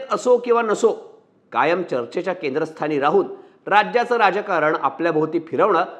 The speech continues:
राज ठाकरेंना आजवर उत्तम जमलंय. अर्थात, याचा राज ठाकरेंना आगामी महापालिका निवडणुकांमध्ये फायदा होईल का, याचं उत्तर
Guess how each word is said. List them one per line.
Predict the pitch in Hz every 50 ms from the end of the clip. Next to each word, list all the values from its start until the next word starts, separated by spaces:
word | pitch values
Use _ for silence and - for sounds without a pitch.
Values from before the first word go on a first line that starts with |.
| - - _ _ -
राज | - 170 208 247 240 - -
ठाकरेंना | 226 208 - 202 190 180 180
आजवर | 180 175 - 143 165 160 151 135 135 151 151 -
उत्तम | 147 - - - 180 170
जमलंय. | 160 165 156 160 156 147 - - - - - _ _ _ _
अर्थात, | - 107 107 - 190 170 - - - - - - _ _ _
याचा | 220 233 233 269
राज | 247 214 208 - 240 - -
ठाकरेंना | 240 226 - 220 208 190 165 156
आगामी | 160 165 151 139 131 139 151 160 170
महापालिका | 156 120 107 147 156 160 160 151 156 156 156
निवडणुकांमध्ये | 139 127 120 139 147 151 151 151 151 147 143 131 123 139 139 139 -
फायदा | - 117 131 190
होईल | 214 208 214 208
का, | 190 190 175 - - - - - - _ _ _ _
याचं | 110 117 - -
उत्तर | 233 220 196 - - 180